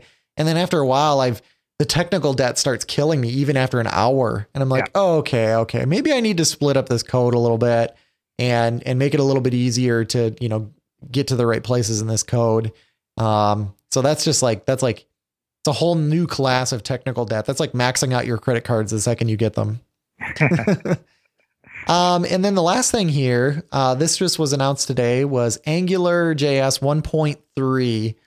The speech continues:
Speaker 1: Um, it looks like, you know, we'll have a sh-, link in the show notes. There's a couple new features in here. There's things like one-time bindings. Um, what else do we got in here? Some, some new efficiencies, um, like mem-, reduction in memory con-, uh, consumption, things like that.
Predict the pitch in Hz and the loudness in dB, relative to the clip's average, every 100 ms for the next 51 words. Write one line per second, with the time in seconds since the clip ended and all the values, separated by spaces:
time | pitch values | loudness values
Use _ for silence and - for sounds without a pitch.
0 | _ _ _ - 131 131 131 131 135 165 | _ _ _ -2 0 2 2 2 0 0
1 | 175 185 143 156 139 151 202 156 - 143 | 0 -2 -2 -2 0 2 2 0 -4 -6
2 | 147 151 151 120 - 123 123 127 131 113 | -2 0 0 -2 0 0 0 0 -2 -2
3 | 139 131 123 110 127 123 131 127 127 135 | -2 0 -2 -2 -4 -2 -2 0 0 0
4 | 127 120 - 135 120 113 120 123 120 120 | 0 -2 -2 -2 -2 0 0 0 0 0
5 | 117 104 107 113 113 113 120 - - _ | 0 0 0 0 0 -2 -2 -6 -10 _
6 | _ _ _ - 117 117 117 117 117 117 | _ _ _ -6 -2 0 2 2 0 0
7 | 117 120 113 - 120 113 113 110 110 117 | 0 0 0 0 -2 0 0 0 -2 0
8 | 110 107 135 120 110 135 139 147 139 147 | 0 0 0 -2 -2 0 2 2 2 0
9 | 131 135 127 135 127 123 123 117 - _ | 0 0 0 0 0 0 0 -2 -6 _
10 | _ _ - 117 110 110 110 113 123 127 | _ _ -2 2 2 2 0 0 0 0
11 | 127 127 131 127 131 127 123 117 127 127 | 0 0 0 2 2 2 2 2 2 4
12 | 127 117 127 127 - 120 110 110 131 117 | 2 4 4 2 0 -2 -2 -2 -2 0
13 | 123 120 123 117 131 120 117 113 113 110 | 0 0 0 0 0 0 0 2 2 2
14 | - | -2